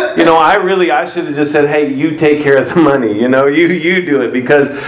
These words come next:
she's actually pretty good when she shops and keeps things, uh, she keeps a good budget. But the ideal woman is a valuable wife. She's a vigorous worker, and...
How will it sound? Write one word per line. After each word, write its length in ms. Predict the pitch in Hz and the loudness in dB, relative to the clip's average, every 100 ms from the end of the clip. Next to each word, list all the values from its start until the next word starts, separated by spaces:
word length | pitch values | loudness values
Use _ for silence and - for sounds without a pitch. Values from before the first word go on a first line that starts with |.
| - | -2
she's 260 | 175 175 | 0 2
actually 640 | 165 190 190 160 151 147 147 | 2 0 0 -2 0 0 -2
pretty 260 | 156 147 | 0 0
good 180 | 139 165 | 2 2
when 220 | 143 131 | 2 0
she 180 | 123 127 | -2 -4
shops 400 | 123 135 117 - | 0 2 2 0
and 140 | 120 113 | -4 -2
keeps 260 | 123 120 | -2 -2
things, 400 | - 120 113 107 | 0 2 2 -2
uh, 540 | - - - - 107 - | -8 -10 -6 0 2 2
she 180 | 139 | -2
keeps 240 | 131 135 - | -2 -2 0
a 80 | 117 | 2
good 240 | 113 92 | 2 4
budget. 420 | 110 107 104 101 | 4 4 2 0
But 580 | 117 113 - - - - | 2 0 -2 -12 -14 0
the 100 | 156 | 2
ideal 360 | 156 151 170 156 | 4 4 4 4
woman 340 | 160 156 139 | 4 2 0
is 120 | 127 | 0
a 60 | 123 | 0
valuable 500 | 127 135 131 117 113 | 2 2 0 -2 0
wife. 340 | 110 120 139 | 0 0 -2
She's 280 | - 127 110 | -6 -6 -2
a 40 | |
vigorous 480 | 110 123 135 120 110 | 0 0 2 0 0
worker, 540 | 113 131 139 170 175 - - - - - | 2 2 4 0 0 -6 -16 -16 -4 2
and... 640 | 151 175 208 185 139 - | 4 4 4 0 -6 -12